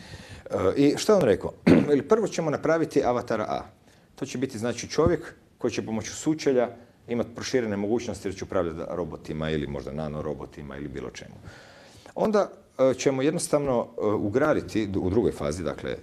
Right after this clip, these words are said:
Avatar B, mozak čovjeka u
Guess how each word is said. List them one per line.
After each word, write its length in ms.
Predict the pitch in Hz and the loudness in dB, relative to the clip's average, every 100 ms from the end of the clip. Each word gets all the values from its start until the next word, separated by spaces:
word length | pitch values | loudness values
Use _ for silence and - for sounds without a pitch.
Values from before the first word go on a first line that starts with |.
| - | -6
Avatar 380 | 78 71 71 69 | -4 -4 -4 -2
B, 260 | 67 78 131 - - - - - - - - - - | 2 0 -2 -12 -20 -20 -20 -20 -20 -20 -18 -14 -4
mozak 500 | 95 120 104 - - | 0 2 2 -2 -2
čovjeka 460 | - 95 139 156 131 - - | 2 2 2 -2 -4 -10 8
u 180 | 151 | 8